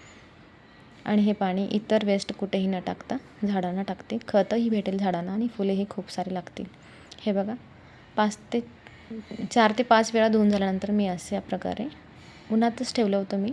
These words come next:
जवळपास एक वाजेपर्यंत, दुपारच्या ऊन असेपर्यंत. सात ते आठ तास भिजल्यानंतर हे बघा, आपल्या सर्व डाळी, तांदूळ किती छान पद्धतीने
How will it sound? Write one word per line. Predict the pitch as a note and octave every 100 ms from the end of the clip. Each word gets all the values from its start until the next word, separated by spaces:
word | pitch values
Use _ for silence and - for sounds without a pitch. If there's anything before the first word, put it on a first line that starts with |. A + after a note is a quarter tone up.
| C#4
जवळपास | G3+ F#3+ - F#3+ -
एक | G3+ -
वाजेपर्यंत, | G3 F#3 F#3 F#3+ F#3+ F#3+
दुपारच्या | F#3+ F#3+ F#3 - A3+ - - - - - - - -
ऊन | G#3
असेपर्यंत. | G3 G3 G3 - F#3 F#3 A#3+ - - - - - - - - - -
सात | G#3+ G3+ -
ते | A#3+
आठ | A#3 -
तास | A3 G#3+
भिजल्यानंतर | G3 F3 F#3+ G3+ G3 F3+ F3+ - - -
हे | - G3+
बघा, | F3
आपल्या | F#3 - F#3
सर्व | - G3+ F#3 F#3+
डाळी, | F#3+ F#3 D#3+ E3+ F3 F3+ - G3
तांदूळ | F3 D#3+ D#3 - F#3 - - - - -
किती | G3 - G3+ F#3+
छान | G3 F3 G3
पद्धतीने | - F#3 F3 F3 F3+